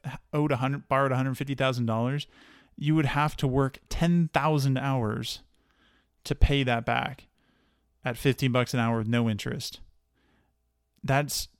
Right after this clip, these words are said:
basically five full working years just to pay, <laughs> again, ignoring all other costs. Like, how can, how can someone possibly make an informed decision with, with, without, without any financial background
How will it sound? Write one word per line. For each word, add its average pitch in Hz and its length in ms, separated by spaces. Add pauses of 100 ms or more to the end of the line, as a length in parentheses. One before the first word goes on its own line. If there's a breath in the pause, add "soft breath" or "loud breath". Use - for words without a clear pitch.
basically 139 480
five 131 440
full 131 400
working 123 380
years 110 460 (260)
just 135 360
to 135 40
pay, 120 480 (500)
<laughs> - 480
again, 151 340
ignoring 139 400
all 147 180
other 131 160
costs. 147 360 (520 loud breath)
Like, 139 220 (720 soft breath)
how 196 280
can, 180 440 (240)
how 170 200
can 220 140
someone 202 240
possibly 185 360
make 151 220
an 156 60
informed 151 340
decision 143 640
with, 147 240
with, 143 220 (120)
without, 147 380 (160)
without 170 400
any 151 180
financial 127 520
background 117 720